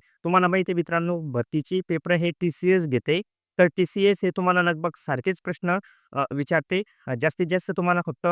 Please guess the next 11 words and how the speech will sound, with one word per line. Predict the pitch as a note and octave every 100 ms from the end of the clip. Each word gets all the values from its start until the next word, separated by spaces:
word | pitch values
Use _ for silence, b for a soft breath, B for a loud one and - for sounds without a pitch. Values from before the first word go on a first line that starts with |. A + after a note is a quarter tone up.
| E3+ - _
नंबरचा | C3+ C#3+ D3+ D#3+ F3+
फरक, | D#3 C#3+ - _ F3+
अ, | B2
दिसून | B2 D#3 E3
येईल, | D#3+ E3+
जसं | D#3 D#3 E3
की | E3 E3 _ _ -
मॅथचे | B2+ D3+ D#3 G3+
प्रश्न | F#3 F#3+ F3+
जे | D#3
असेल, | E3+ - E3